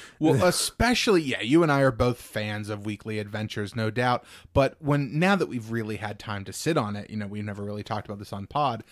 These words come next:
Speaker 2: Yeah.
Speaker 1: Mando season one and Mando season two are incredibly different from one another. They're very, very different shows.
Speaker 2: True, but the, the, the concepts behind their stories are the same. I like that the end of Mando season two,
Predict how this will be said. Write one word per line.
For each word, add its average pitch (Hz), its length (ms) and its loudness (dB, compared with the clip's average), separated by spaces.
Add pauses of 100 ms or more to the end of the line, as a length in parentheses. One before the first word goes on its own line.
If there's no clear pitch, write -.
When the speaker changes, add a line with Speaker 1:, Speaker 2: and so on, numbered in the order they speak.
(140)
Speaker 2:
Yeah. 196 140 2
Speaker 1:
Mando 160 280 6
season 113 340 -2
one 113 180 0
and 107 100 -2
Mando 104 220 -4
season 101 300 -12
two 101 200 -8
are 95 120 -10
incredibly 98 640 -6
different - 360 -16
from 87 140 -18
one 65 160 -14
another. - 360 -18 (420)
They're 117 140 -2
very, 120 520 0
very 104 280 -2
different 98 320 -10
shows. - 500 -12 (1300)
Speaker 2:
True, 202 760 2
but 160 200 -8
the, 170 340 -8
the, 151 580 -10 (1120)
the 139 100 0
concepts 196 560 2
behind 156 360 0
their 135 120 2
stories 123 760 -2
are 127 100 -4
the 120 100 -6
same. 120 460 -6
I 131 160 -2
like 127 400 -2
that 135 160 0
the 123 160 -4
end 123 140 -4
of 120 120 -6
Mando 117 260 -6
season 120 380 -6
two, 113 380 -10